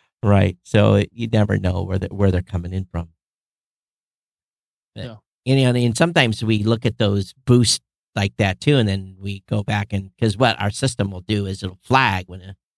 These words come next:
Speaker 1: when a show sees a big spike like that, and then we'll go back and analyze and make sure that that wasn't a bot or something like that. But I don't remember anything coming up in our metrics review that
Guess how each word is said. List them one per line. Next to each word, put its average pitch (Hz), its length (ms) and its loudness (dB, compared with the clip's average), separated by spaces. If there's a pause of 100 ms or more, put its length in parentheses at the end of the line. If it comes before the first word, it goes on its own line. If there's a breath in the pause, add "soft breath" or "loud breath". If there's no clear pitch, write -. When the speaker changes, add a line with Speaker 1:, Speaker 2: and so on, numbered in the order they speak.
(260)
Speaker 1:
when 107 100 4
a 104 60 6
show 113 260 4
sees 107 300 2
a 98 60 2
big 104 220 -2
spike 120 400 -2
like 87 220 -8
that, 90 220 -2
and 95 120 -4
then 98 160 -2
we'll 110 120 2
go 107 160 -2
back 95 260 -2
and 95 100 -2
analyze 98 480 -2
and 95 60 -14
make 95 180 -8
sure 95 200 -4
that 87 200 -8
that 98 240 0
wasn't 101 380 0
a 82 60 -8
bot 104 640 2 (600)
or 95 340 2
something 98 360 -2
like 87 220 -4
that. 85 260 0
But 95 100 -2
I 101 80 2
don't 110 240 2
remember 101 400 2
anything 95 460 -2
coming 92 220 0
up 90 160 -8
in 87 80 2
our 90 260 -4 (240)
metrics 98 500 0
review 87 400 -4
that 87 180 -8